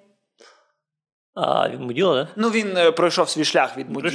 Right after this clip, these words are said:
Speaker 2: муділи
Speaker 1: він
Speaker 2: до,
Speaker 1: пройшов,
Speaker 2: до
Speaker 1: так.
Speaker 2: класного хлопця, але ж постійно поруч із нею був, е, інший.
Speaker 1: Ні, Ніколя.
Speaker 2: Ні, ні, ні, Ніколя. Ніколя був друг такий. А в неї потім з'явився інший, який прям любив її, жодного мінусу в нього не було.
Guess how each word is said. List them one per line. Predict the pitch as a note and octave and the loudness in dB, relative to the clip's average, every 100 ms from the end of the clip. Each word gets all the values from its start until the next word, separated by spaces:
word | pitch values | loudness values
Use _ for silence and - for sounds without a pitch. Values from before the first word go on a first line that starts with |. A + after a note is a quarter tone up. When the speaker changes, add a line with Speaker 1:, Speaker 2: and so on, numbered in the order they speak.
| C3+ B2+ | 2 2
Speaker 2:
муділи | B2+ | 0
Speaker 1:
він | |
Speaker 2:
до, | B2 B2+ | 2 2
Speaker 1:
пройшов, | B2+ B2+ A#2+ | 4 2 0
Speaker 2:
до | B2+ | -2
Speaker 1:
так. | - | -2
Speaker 2:
класного | D#3 G#3+ G3+ E3+ | 0 0 0 0
хлопця, | D#3 - | 0 4
але | E3 | 2
ж | E3+ | 2
постійно | - - G#3 F3 | -4 -4 -2 -2
поруч | D3+ E3 D#3 D#3+ | 2 2 2 -2
із | D3+ | -4
нею | E3 D#3 | -4 -4
був, | D3 D3+ C#3+ - - | 0 0 -2 -6 -14
е, | F#2 - - | -14 -14 -10
інший. | E3 D3 C#3 | -8 -4 -4
Speaker 1:
Ні, | C#3 C#3 | -4 -4
Ніколя. | C3+ C3 C#3+ B2+ A2+ E3+ | -4 0 4 4 2 -4
Speaker 2:
Ні, | D#3 D3+ | -4 -4
ні, | D3+ D3 | -4 -4
ні, | D#3 | -4
Ніколя. | D3+ D#3 B2+ | 0 0 0
Ніколя | B2+ C3+ C#3+ | -2 2 2
був | C#3+ - | 0 -8
друг | C#3 C#3 A#2+ - | -4 -4 -4 -12
такий. | - - D3+ _ - - | -14 -14 -16 _ -20 -14
А | D3+ | -10
в | C#3 | -8
неї | C#3+ C#3+ C#3+ | -6 -6 -2
потім | D3 C#3 C3 | -2 -2 -6
з'явився | - A2+ - - | -8 -6 -8 -8
інший, | - A1+ - - - - - - | -10 -10 -12 -12 -16 -20 -20 -12
який | C3 C#3 | -8 -8
прям | C3+ C#3 C3 | -2 -2 -2
любив | C#3 C#3+ G3 F#3 | -4 -2 -2 -2
її, | C#3+ | -6
жодного | B2 C3 A#3+ D#3 C#3 | -2 2 2 0 -8
мінусу | C#3 - - | -8 -10 -10
в | C#3+ | -10
нього | C3+ | -10
не | - | -8
було. | - - | -8 -8